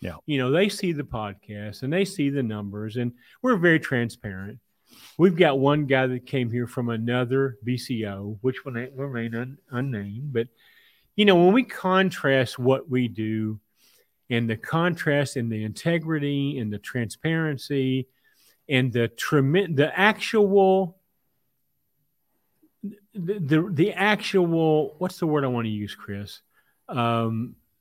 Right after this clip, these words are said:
Speaker 2: opportunity
Speaker 1: Mm-hmm.
Speaker 2: that we offer versus what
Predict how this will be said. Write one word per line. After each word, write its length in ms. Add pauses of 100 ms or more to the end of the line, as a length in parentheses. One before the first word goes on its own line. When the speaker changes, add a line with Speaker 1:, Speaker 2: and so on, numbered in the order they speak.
(320)
Speaker 2:
opportunity 880 (260)
Speaker 1:
Mm-hmm. 260 (340)
Speaker 2:
that 180
we 180
offer 640 (720)
versus 760
what 520